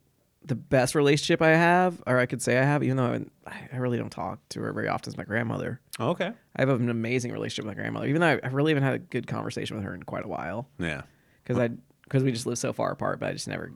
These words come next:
Speaker 1: try to actually call her. And then the worst is probably my mother.
Speaker 2: Uh,
Speaker 1: And we covered this pretty well in the last
Speaker 2: Yeah.
Speaker 1: episode, uh,
Speaker 2: <laughs>
Speaker 1: about toxic relationships. Um, yeah.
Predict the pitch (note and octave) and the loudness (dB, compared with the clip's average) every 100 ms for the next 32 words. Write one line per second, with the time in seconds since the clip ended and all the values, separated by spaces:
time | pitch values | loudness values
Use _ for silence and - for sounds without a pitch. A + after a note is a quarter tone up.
0 | - - C#2 - - - - - G#2 D3+ | -12 -8 -8 -8 -12 -10 -6 -2 2 0
1 | - - _ _ _ _ _ _ - C#3 | -2 -10 _ _ _ _ _ _ 2 6
2 | D#3+ D#3 D3 B2+ F3 F#3+ B2+ C3+ B2+ A#2 | 8 8 8 10 8 6 2 6 4 4
3 | A2+ D#3+ A#2+ - - C3+ B2 A#2 G#2+ G2+ | 8 10 10 2 0 6 8 8 6 6
4 | F#2+ C#3+ F3 F3 - E3+ F3 D3+ F3+ - | 8 12 12 10 8 8 10 10 6 8
5 | D3+ C#3 C#3 C#3 C3 B2+ D3 C#3 F#3+ F3+ | 8 10 12 10 8 8 10 10 8 6
6 | C#3+ C3 B2+ C3 C3 B2+ A#2 A#2+ B2 A2+ | 8 10 10 10 10 10 8 8 8 8
7 | B2+ B2 - A#2 B2 C3 B2 A#2+ B2+ - | 6 6 2 2 4 4 2 2 2 0
8 | - _ _ _ _ _ - - _ _ | -10 _ _ _ _ _ -20 -20 _ _
9 | _ - A#2+ A#2+ B2 A#2+ A2+ - _ _ | _ -2 0 2 2 0 -2 -8 _ _
10 | _ _ _ _ _ - C#3+ D3+ A2+ | _ _ _ _ _ 2 6 6 4